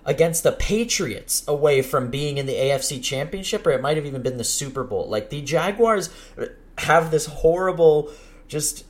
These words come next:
you know, uh, rain cloud over their franchise's head, and it's just such a dark, stormy rain cloud.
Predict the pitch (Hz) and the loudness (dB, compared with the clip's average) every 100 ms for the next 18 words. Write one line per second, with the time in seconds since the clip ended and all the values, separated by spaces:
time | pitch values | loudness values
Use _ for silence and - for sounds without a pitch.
0 | - - 135 127 117 107 82 101 98 139 | -20 -8 -2 2 4 4 2 2 0 -2
1 | 160 165 160 120 113 104 120 139 135 127 | -2 -6 0 2 2 0 -2 -2 0 0
2 | 127 123 127 127 131 120 113 107 131 131 | -2 -4 -4 -2 0 0 -2 -4 -2 0
3 | 123 - 120 120 117 - - 147 - - | -2 -4 -4 -2 -2 -4 -4 -4 -2 -2
4 | 151 180 127 - 131 147 165 - - 143 | -2 -4 -6 0 2 4 0 -2 0 0
5 | 143 147 127 127 127 131 123 107 | 0 -4 -2 0 0 -2 0 0